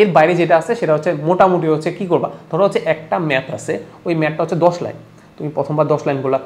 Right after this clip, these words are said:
দ্বিতীয়বার practice করার ক্ষেত্রে তুমি নিজের অজান্তেই দেখবে এক line skip করে ফেলছো। এবার skip করতে করতে last জায়গাতে দেখবা হচ্ছে তুমি অনেক line skip করে করতে পারতেছো, kind of তুমি এটাকে shortcut বানাই ফেলতে পারতেছো।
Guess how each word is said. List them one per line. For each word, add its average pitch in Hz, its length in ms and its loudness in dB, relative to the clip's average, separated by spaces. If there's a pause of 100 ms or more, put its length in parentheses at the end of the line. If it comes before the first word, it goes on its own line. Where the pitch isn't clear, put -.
(160)
দ্বিতীয়বার 233 420 4
practice 196 280 0
করার 208 160 2
ক্ষেত্রে 151 240 -2
তুমি 175 200 0
নিজের 214 180 2 (120)
অজান্তেই 180 420 2
দেখবে 196 220 4
এক 185 80 -6
line 156 160 -2
skip - 220 -6
করে 123 160 -2
ফেলছো। 107 200 -8 (300)
এবার 185 160 0
skip 208 240 -2
করতে 240 200 4
করতে 233 200 2
last 156 180 6
জায়গাতে 190 240 2 (120)
দেখবা 185 220 2
হচ্ছে 190 160 -4 (280)
তুমি 190 120 -2 (180)
অনেক 214 260 4
line 202 160 2
skip 175 180 -2
করে 165 180 2
করতে 180 200 -2
পারতেছো, 120 240 -4 (120)
kind 220 220 2
of 226 100 0
তুমি 240 140 0
এটাকে 214 260 0
shortcut 160 360 0
বানাই 196 220 2
ফেলতে 135 240 0
পারতেছো। - 300 -6